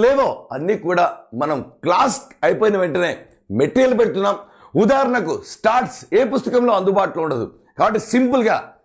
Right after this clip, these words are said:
మీ యొక్క స్థాయిని దృష్టిలో పెట్టుకొని సైకాలజీ మరియు పిఐ కాకుండా ఏవైతే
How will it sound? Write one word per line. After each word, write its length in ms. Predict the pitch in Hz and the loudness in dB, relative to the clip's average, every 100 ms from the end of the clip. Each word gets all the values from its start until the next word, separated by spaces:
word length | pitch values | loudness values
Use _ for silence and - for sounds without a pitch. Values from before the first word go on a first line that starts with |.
| - | -4
మీ 80 | 156 | -2
యొక్క 200 | 214 214 190 | -2 -2 -8
స్థాయిని 420 | - 175 247 262 202 | -4 0 2 0 -2
దృష్టిలో 240 | 190 202 170 | -2 -2 -2
పెట్టుకొని 360 | 151 - 151 127 - _ _ - - | -2 -2 -2 -2 -6 _ _ -8 -2
సైకాలజీ 580 | 156 185 208 196 185 190 - _ - 139 | 0 2 2 2 0 -2 -6 _ -6 0
మరియు 240 | 190 202 117 - - | 2 2 0 -4 -4
పిఐ 240 | 170 208 208 143 | 2 4 2 0
కాకుండా 400 | 147 156 196 180 107 - _ - 120 | 0 0 -2 -2 -2 -8 _ -6 0
ఏవైతే 320 | 160 175 170 | 2 2 0